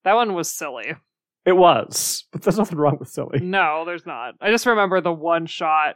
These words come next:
Speaker 1: when, like, the door opens and their hair is just, like, blowing around in the horrible frigid breeze and they've been found and, yeah. It was, it just felt very silly.
Speaker 2: And now, here it is,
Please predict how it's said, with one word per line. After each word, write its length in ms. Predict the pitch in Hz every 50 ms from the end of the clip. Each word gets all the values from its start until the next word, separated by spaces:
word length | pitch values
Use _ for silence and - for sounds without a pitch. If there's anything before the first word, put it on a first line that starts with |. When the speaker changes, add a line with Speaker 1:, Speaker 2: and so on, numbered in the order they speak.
| -
Speaker 1:
when, 460 | - 160 151 160 156 156 151 147 151 151
like, 220 | 147 143 147 143 _ _ 147
the 120 | 143 165
door 420 | 147 135 170 165 165 165 165 156 139
opens 680 | 156 156 160 - 165 156 151 147 147 156 147 - - -
and 460 | - 156 151 147 143 143 139 143 143 _ _ _ _ _ _ _ _ _ _ _ _ _ _ _
their 200 | - 180 175 165
hair 440 | 147 139 156 180 175 175 170 175 175 -
is 140 | 175 156 -
just, 160 | - 156 -
like, 200 | 175 160 135 123
blowing 460 | _ - 156 170 165 156 160 160 160 160
around 540 | 156 151 147 143 151 151 156 156 151 147
in 140 | 151 151 156
the 120 | 151 156 151
horrible 460 | - - 165 160 160 156 147 156 147
frigid 500 | - - 165 156 151 139 156 151 143 123
breeze 640 | 147 151 147 147 151 151 151 147 147 151 156 135 -
and 200 | 170 151 147 139
they've 160 | 147 147 135
been 160 | - 147 143
found 520 | 143 _ 156 139 139 139 139 139 135 135 -
and, 260 | 139 139 139 143 143 _ _ _ _ _ _ _ _ _ _ _ _
yeah. 320 | _ 147 143 135 131 131 135 - _ _ _ _ _ _ _ _ _ _ _ _ _ _ _
It 80 | 185 185
was, 180 | 185 175 156
it 160 | 160 202 208 -
just 180 | - 214 -
felt 160 | - 233 208
very 220 | 160 175 156 147 139
silly. 420 | - - 143 92 92 107 147 156 139 _ _ _ _ _ _ _ _ _ _ _ _ _ _ _ _ -
Speaker 2:
And 120 | 143 139
now, 260 | 151 156 165 170 165
here 240 | 147 131 - 214 214
it 80 | 196 170
is, 320 | 170 170 170 151 - -